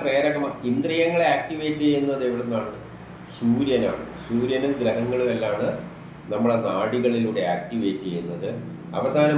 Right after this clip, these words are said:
മരിച്ചു കഴിഞ്ഞാലും തിരിച്ചും പോകുന്നു. അപ്പം സൂര്യനിൽ നിന്നാണ് നമ്മുടെ ഇന്ദ്രിയങ്ങൾക്ക് ആക്ടിവേറ്റ് ചെയ്യേണ്ട, നമ്മളെ നാഡികളിലൂടെ ഉത്തേജിപ്പിക്കുന്ന ആ ബലങ്ങളെല്ലാം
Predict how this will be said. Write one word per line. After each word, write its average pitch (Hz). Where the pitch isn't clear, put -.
മരിച്ചു 120
കഴിഞ്ഞാലും 120
തിരിച്ചും 117
പോകുന്നു. 92
അപ്പം 147
സൂര്യനിൽ 156
നിന്നാണ് 151
നമ്മുടെ 131
ഇന്ദ്രിയങ്ങൾക്ക് 127
ആക്ടിവേറ്റ് 120
ചെയ്യേണ്ട, 104
നമ്മളെ 113
നാഡികളിലൂടെ 117
ഉത്തേജിപ്പിക്കുന്ന 117
ആ -
ബലങ്ങളെല്ലാം 107